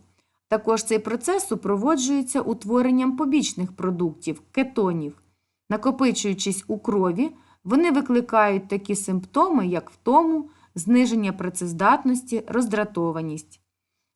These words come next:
Тому правильніше вчинити — це обрати для себе потрібні корисні вуглеводи. Прості легкозасвоювані вуглеводи,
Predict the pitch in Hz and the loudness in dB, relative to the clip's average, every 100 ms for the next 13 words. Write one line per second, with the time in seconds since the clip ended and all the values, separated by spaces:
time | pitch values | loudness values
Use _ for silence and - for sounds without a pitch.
0 | _ 226 247 233 220 208 190 185 175 - | _ 4 6 4 4 4 4 0 -2 -4
1 | 170 - 185 190 320 - 185 - 196 175 | -6 -4 -2 2 2 0 -4 -2 -2 0
2 | 170 190 262 302 214 190 185 190 220 262 | 0 2 2 2 -2 -4 -4 -2 -2 -2
3 | 202 196 196 220 254 262 190 175 180 175 | -4 -4 -4 0 2 2 0 -2 -4 -4
4 | 196 202 214 277 269 240 165 147 - _ | -6 -4 -2 -2 0 0 -2 -6 -16 _
5 | _ _ _ _ _ _ _ _ _ _ | _ _ _ _ _ _ _ _ _ _
6 | _ _ _ _ 247 247 - 381 302 294 | _ _ _ _ -4 -2 2 4 4 2
7 | 254 240 247 233 254 240 214 214 196 202 | 2 2 0 0 2 2 2 0 0 0
8 | 202 208 240 349 208 175 | 0 0 0 0 0 -4